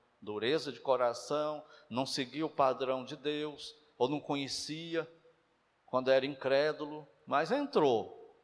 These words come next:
e agora ele tá numa seg-, no segundo casamento. Então ele tá perdoado, essa pessoa tá perdoada por Deus, é um pecado como o outro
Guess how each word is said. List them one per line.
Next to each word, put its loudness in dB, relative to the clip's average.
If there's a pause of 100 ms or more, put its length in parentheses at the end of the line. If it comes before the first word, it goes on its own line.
(120)
e -2
agora 8
ele -2
tá 2
numa 4
seg-, -4
no -4
segundo -2
casamento. 0 (840)
Então 6
ele 6
tá 8
perdoado, 6
essa -10
pessoa -2
tá -2
perdoada -2
por -6
Deus, -4
é -4
um -6
pecado 4
como 0
o 2
outro 2